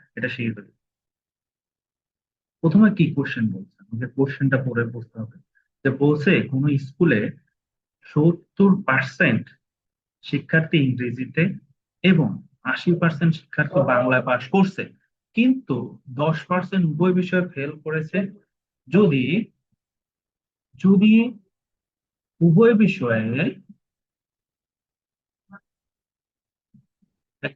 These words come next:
মিনিট, এক মিনিট। আচ্ছা, যদি উভয় বিষয়ে তিনশো জন শিক্ষার্থী পাস করে থাকেন, তবে ওই স্কুলে কতজন শিক্ষার্থী পরীক্ষা দিয়েছে?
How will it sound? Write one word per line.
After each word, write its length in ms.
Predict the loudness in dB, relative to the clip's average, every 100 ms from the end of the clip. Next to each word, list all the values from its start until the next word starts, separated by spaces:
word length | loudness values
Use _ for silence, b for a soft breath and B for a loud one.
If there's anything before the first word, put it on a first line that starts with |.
| -10
মিনিট, 320 | -6 -6 -8 _ _ _ -18
এক 100 | -16
মিনিট। 200 | -18 -20 _ _ _ _ _ _ -20 -20 _ _ _ _ _ _ _ _ _
আচ্ছা, 220 | _ -12 -8 -2
যদি 160 | 2 4
উভয় 300 | 2 0 -2
বিষয়ে 240 | 0 0 2
তিনশো 300 | 4 4 4 4
জন 140 | 4
শিক্ষার্থী 460 | 2 0 0 -2 -2
পাস 220 | -4 -4 -4
করে 160 | -4 0
থাকেন, 260 | -2 0 -4 -6
তবে 200 | -10 -10 -8
ওই 200 | -2 0 0 -4
স্কুলে 340 | _ -4 -4 -4
কতজন 380 | -8 -10 -4 -4
শিক্ষার্থী 520 | -4 _ _ _ -6 -6 b b b 2
পরীক্ষা 360 | 4 2 0
দিয়েছে? 380 | -2 -4 -8